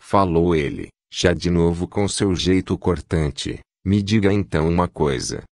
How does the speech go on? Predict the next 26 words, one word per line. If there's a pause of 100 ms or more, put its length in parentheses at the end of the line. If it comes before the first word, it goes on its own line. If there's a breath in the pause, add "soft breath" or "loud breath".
(380)
Os
ataques
que
o
senhor
tem
e
que
atribui
ao
mal
sagrado
dos
gênios, (260)
não
terão
alguma
coisa
a
ver
com
esse
vinho
não, (260)
pode
ser,